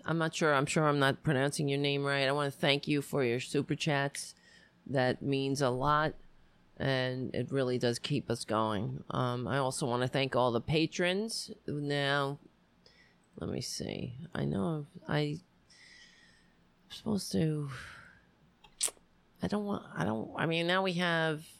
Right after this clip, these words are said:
we're getting to the point where it's just too many names, but Michael, Daniel, Michael, D, Gail, Jim,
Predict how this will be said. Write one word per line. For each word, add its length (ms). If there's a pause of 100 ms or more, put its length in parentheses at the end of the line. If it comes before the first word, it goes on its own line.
we're 100
getting 300
to 100
the 80
point 240
where 200
it's 200
just 260
too 120
many 200
names, 560
but 280 (1040)
Michael, 680
Daniel, 600
Michael, 680
D, 560 (300)
Gail, 580 (220)
Jim, 520